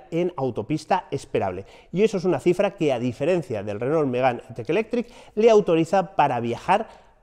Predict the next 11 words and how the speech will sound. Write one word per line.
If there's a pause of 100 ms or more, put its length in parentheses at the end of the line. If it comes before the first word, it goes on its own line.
(580)
iba
a
decir
cojonudamente,
pero
lo
vamos
a
dejar
en (340)
perfectamente.